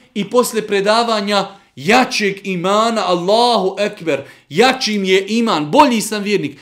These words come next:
Drugi sluša isto to predavanje i psuje, i vrijeđa, i potvara, i, i ne znam šta više ne radi. Iste riječi.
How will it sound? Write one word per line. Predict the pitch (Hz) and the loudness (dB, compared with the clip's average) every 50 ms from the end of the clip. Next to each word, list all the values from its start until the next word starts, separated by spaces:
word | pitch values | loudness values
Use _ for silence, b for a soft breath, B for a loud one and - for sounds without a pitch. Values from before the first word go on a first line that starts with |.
| B B | B B
Drugi | B 165 277 320 254 214 220 208 185 - - - | B 2 2 2 2 2 0 -2 -2 -4 -6 -10
sluša | - - 262 285 - - 220 185 | -8 -4 -2 -2 0 0 -2 0
isto | - 277 320 311 - - - 196 | 0 2 2 2 2 2 2 2
to | 180 - 180 147 | 2 2 -2 -6
predavanje | - 160 156 170 208 233 240 233 214 202 202 196 180 B B B B | -6 -6 -4 0 0 0 0 0 -2 -2 -4 -4 -6 B B B B
i | 202 190 190 | -8 -8 -8
psuje, | 196 - - 233 262 247 202 147 127 107 104 104 b b b b b | -8 -6 -4 -2 -2 -2 -2 -4 -6 -8 -10 -16 b b b b b
i | - 180 185 | -8 -6 -6
vrijeđa, | 160 151 185 220 226 202 160 113 123 120 110 - B B B B | -4 -2 0 2 2 2 2 0 -4 -10 -12 -14 B B B B
i | 170 165 - - | -8 -8 -2 2
potvara, | - 233 247 240 - 202 190 175 165 151 139 - B B B B B | 4 4 4 4 2 -2 0 0 0 0 -2 -2 B B B B B
i, | - 190 202 208 202 175 - B B B B B | -4 -2 -2 0 -2 -2 -6 B B B B B
i | - 170 180 185 190 190 196 196 196 190 160 - _ - | -4 -2 -2 0 0 0 0 -2 -4 -6 -10 -18 _ -8
ne | - 170 226 254 | -4 0 0 0
znam | 214 233 240 214 | 0 0 -2 -2
šta | - - 214 | 0 0 0
više | 208 220 190 - 208 196 | 0 0 -2 -2 -2 -2
ne | 190 196 196 | -2 -2 -2
radi. | 190 170 147 127 123 127 120 B B B | -2 -2 -4 -4 -6 -10 -12 B B B
Iste | B 294 330 311 - - 339 | B 0 0 0 0 0 0
riječi. | 339 330 320 339 349 339 302 - - - - 156 123 - _ _ | 2 4 4 4 4 2 0 0 -2 -4 -6 -6 -8 -12 _ _